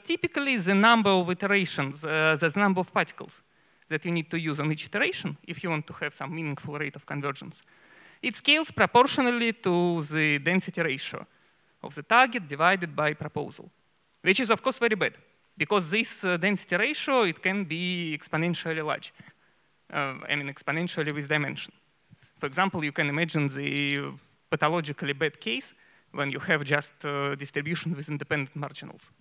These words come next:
In this case, uh, this normalizing constant, uh, will increase with dimension as some constant to the power d, which is very bad.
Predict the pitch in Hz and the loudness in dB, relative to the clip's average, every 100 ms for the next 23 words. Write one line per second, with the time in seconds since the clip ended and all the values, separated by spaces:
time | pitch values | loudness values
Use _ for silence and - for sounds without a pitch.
0 | _ - 156 165 147 196 233 - - 143 | _ -6 -4 -4 -6 -6 -6 -6 -2 0
1 | 143 135 160 151 147 151 151 139 - 190 | 0 -2 -6 -4 -2 -2 -4 -6 -4 -4
2 | - 160 156 156 139 139 139 147 139 - | -2 -6 -4 -2 -2 -2 -2 -4 -4 -4
3 | 151 151 143 135 131 143 156 160 - 135 | -4 -4 -6 -8 -6 -4 -4 -6 -8 -10
4 | 123 139 151 - _ - - - - 143 | -10 -12 -16 -20 _ -20 -20 -20 -4 -2
5 | 135 170 156 151 - 151 143 151 147 143 | 0 -2 -4 -6 -10 -8 -2 0 0 -2
6 | - _ _ _ - 143 170 151 165 151 | -8 _ _ _ -2 2 4 6 6 6
7 | - | 2